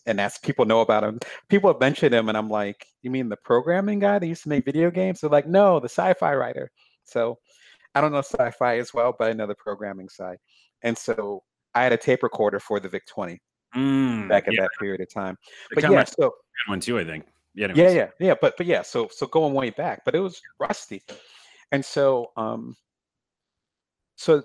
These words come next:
Speaker 1: to set up the scene, and this actually goes, all, all goes back to Bring Your Worth, to set up the scene, um,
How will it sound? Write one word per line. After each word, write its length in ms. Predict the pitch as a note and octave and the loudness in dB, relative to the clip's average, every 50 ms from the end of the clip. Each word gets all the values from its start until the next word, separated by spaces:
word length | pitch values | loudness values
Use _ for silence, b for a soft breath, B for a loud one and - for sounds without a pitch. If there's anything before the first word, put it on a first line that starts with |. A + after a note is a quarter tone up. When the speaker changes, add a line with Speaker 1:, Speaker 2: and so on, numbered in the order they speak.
| - | -2
Speaker 1:
to 100 | - D3 | -6 -6
set 200 | C#3 - - F3+ | -2 2 4 4
up 100 | F3 D#3 | 4 4
the 80 | - C3 | 0 -4
scene, 460 | - - D3 C#3 C3+ B2 A2+ G#2+ A2 _ _ _ _ - | -10 -6 -2 -2 0 0 -2 -4 -6 _ _ _ _ -4
and 100 | B2+ C3+ | -2 0
this 120 | C#3+ - | 0 2
actually 300 | - D3 - - C#3+ B2 - - | 2 2 2 0 -6 -8 -4 0
goes, 240 | - B2 B2+ C3 B2+ - - | 2 4 4 2 0 -2 0
all, 160 | B2 C3 B2+ - | 0 0 2 4
all 140 | C3 C#3 C#3+ | 4 2 4
goes 200 | C#3 C3+ C3 - | 2 0 -6 -4
back 220 | - B2 A2+ - - | -2 -4 -4 -4 -8
to 60 | A2 | -12
Bring 220 | G2+ A2+ A#2 A2+ | -6 -6 -6 -4
Your 120 | G#2+ G2+ G2+ | -6 -8 -6
Worth, 320 | A2+ C#3+ D#3+ C#3+ A#2+ - _ b b b b b b b b b - | -4 -2 -2 -4 -4 -6 _ b b b b b b b b b -10
to 40 | |
set 180 | - - E3+ D3+ | -2 0 0 0
up 80 | D3 - | 0 -4
the 80 | B2 | -8
scene, 480 | - - - D#3+ F#3 E3+ D3 B2+ A2+ G#2 - - | -12 -6 -4 -2 0 0 -2 -4 -6 -10 -12 -8
um, 380 | - B2+ C3 C3 B2+ A#2+ - | -6 -4 -4 -4 -4 -8 -10